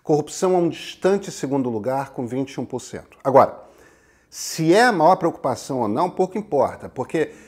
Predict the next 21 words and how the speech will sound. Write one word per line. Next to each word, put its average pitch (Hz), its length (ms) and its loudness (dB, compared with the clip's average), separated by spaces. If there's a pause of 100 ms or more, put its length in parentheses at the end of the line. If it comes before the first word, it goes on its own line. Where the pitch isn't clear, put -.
(140)
sessenta 233 600 0
por 165 160 -4
cento 202 340 -4
dos 147 140 -4
brasileiros 139 640 -2
acham 165 380 0
que 143 120 -10
corrupção 151 720 -4
tá 151 160 -4
aumentando 151 600 -4
no 139 100 -4
Brasil 123 600 -4
e 131 100 -4
essa 139 260 -4
notícia, 165 720 -10 (360)
pra 175 180 6
Bolsonaro, 143 760 -2 (380)
é 123 120 0
outra 151 360 0
das 127 180 -4
notícias 131 760 -12